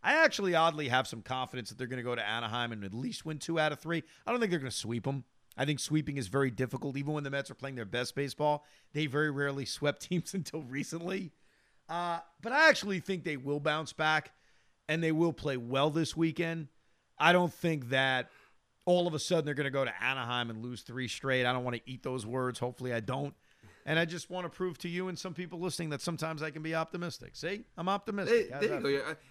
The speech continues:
Speaker 2: listen, if Michael Wacha can shut him out, then, uh, I guess, uh, anybody on the Mets can sh-, shut him out, right? Is that, is that how we, I mean,
Speaker 1: <laughs>
Speaker 2: seriously.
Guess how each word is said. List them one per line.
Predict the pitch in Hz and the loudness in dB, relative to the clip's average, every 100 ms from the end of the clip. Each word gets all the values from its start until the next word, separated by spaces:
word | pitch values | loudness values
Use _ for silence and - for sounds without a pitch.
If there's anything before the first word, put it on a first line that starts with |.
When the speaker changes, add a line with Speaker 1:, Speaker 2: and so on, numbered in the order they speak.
| - | 0
Speaker 2:
listen, | 196 202 156 | 4 4 4
if | 151 | 2
Michael | 151 185 208 185 | 6 6 4 2
Wacha | 147 147 151 156 | 8 8 8 0
can | 156 | -6
shut | 131 160 147 | -2 2 2
him | 139 | 4
out, | 143 151 - | 2 0 0
then, | 127 113 110 | 2 2 2
uh, | 113 | 2
I | 113 107 | 4 2
guess, | 110 127 120 - | 2 0 0 -2
uh, | 120 110 107 - _ - - | 0 2 0 -4 _ -18 -2
anybody | 143 151 123 131 123 | 2 2 4 4 4
on | 117 | 2
the | |
Mets | 120 135 | 0 -2
can | - 101 92 | -4 -14 -14
sh-, | - - | -18 -4
shut | 113 | -2
him | 95 | -2
out, | 71 | -6
right? | 95 120 147 _ _ - | -8 -8 -12 _ _ -12
Is | 104 | -4
that, | 117 113 | -2 0
is | |
that | 123 | 0
how | 123 123 | 0 0
we, | 131 - 123 - 165 | -2 -10 -20 -10 -2
I | |
mean, | 175 | -2
Speaker 1:
<laughs> | - | 4
Speaker 2:
seriously. | 214 190 - 90 | 4 4 2 -12